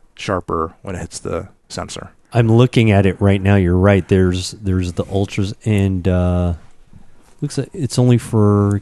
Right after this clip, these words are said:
Speaker 2: Canon, uh, Canon lenses, it looks like.
Speaker 1: Yeah, which is fine.
Speaker 2: Which is
Speaker 1: That's
Speaker 2: okay for you.
Speaker 1: For me,
Speaker 2: Right,
Speaker 1: that's all I
Speaker 2: right.
Speaker 1: have, yeah. I mean,
Speaker 2: Right.
Speaker 1: the only ones you'd really wanna use are Canon or Nikon, probably.
Speaker 2: Right.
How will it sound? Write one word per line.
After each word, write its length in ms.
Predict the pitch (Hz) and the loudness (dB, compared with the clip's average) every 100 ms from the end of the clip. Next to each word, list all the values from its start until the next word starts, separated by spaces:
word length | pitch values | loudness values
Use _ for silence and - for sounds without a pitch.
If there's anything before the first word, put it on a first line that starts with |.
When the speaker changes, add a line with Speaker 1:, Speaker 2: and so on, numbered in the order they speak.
| - | -8
Speaker 2:
Canon, 720 | - 120 113 135 127 76 73 76 - - - _ - | -16 -4 -2 0 -2 -4 -8 -12 -16 -20 -20 _ -8
uh, 220 | 90 85 - | -4 -4 -4
Canon 400 | 110 117 101 78 | -2 0 -2 -2
lenses, 520 | 78 80 76 71 76 | -6 -8 -8 -10 -12
it 140 | 76 | -12
looks 260 | 80 - - | -14 -14 -14
like. 320 | 73 78 - | -14 -16 -10
Speaker 1:
Yeah, 280 | 113 95 87 - _ | -2 -2 -2 -8 _
which 220 | - 139 139 | -8 -6 -4
is 260 | 117 - - | -6 -10 -14
fine. 400 | - 95 95 98 _ _ | -8 -6 -6 -12 _ _
Speaker 2:
Which 140 | 110 117 | -2 0
is 100 | 101 | 2
Speaker 1:
That's 80 | 113 | 2
Speaker 2:
okay 100 | 107 | 2
for 180 | 117 101 | 2 4
you. 340 | 101 80 78 - | 2 0 -4 -12
Speaker 1:
For 180 | - 107 | -8 -2
me, 140 | 92 87 | 0 0
Speaker 2:
Right, 60 | |
Speaker 1:
that's 180 | 92 98 | -2 -2
all 80 | 95 | 0
I 40 | |
Speaker 2:
right. 80 | 90 | 0
Speaker 1:
have, 280 | 92 90 90 | -2 -4 -4
yeah. 140 | 85 - | -8 -6
I 60 | 123 | 0
mean, 220 | 123 87 | 0 0
Speaker 2:
Right. 100 | 80 - - _ _ _ _ 135 | -4 -14 -20 _ _ _ _ 2
Speaker 1:
the 140 | 135 | 4
only 240 | 139 139 | 4 2
ones 200 | 135 120 | 0 0
you'd 140 | 113 104 | -2 0
really 220 | 110 107 | 2 2
wanna 260 | 104 101 101 | 0 -2 -2
use 260 | 98 95 | -2 -2
are 120 | 95 | -6
Canon 360 | - 101 92 92 | -6 -8 -8 -8
or 60 | 87 | -8
Nikon, 420 | 85 - - - - _ _ - | -8 -10 -12 -14 -20 _ _ -10
probably. 420 | 87 85 85 82 _ - | -8 -8 -10 -12 _ -4
Speaker 2:
Right. 260 | 101 78 | -2 -2